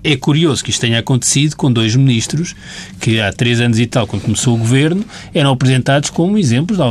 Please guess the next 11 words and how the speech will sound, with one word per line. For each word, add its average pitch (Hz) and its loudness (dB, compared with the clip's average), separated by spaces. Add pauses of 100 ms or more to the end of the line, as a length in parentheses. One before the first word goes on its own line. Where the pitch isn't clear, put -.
de 120 -2
pessoas 160 -2
que 220 -2
eram 143 2
da 185 2 (160)
área, 156 2
conheciam 156 0
a 143 2
área. 156 2 (320)
O - -2
que, - -16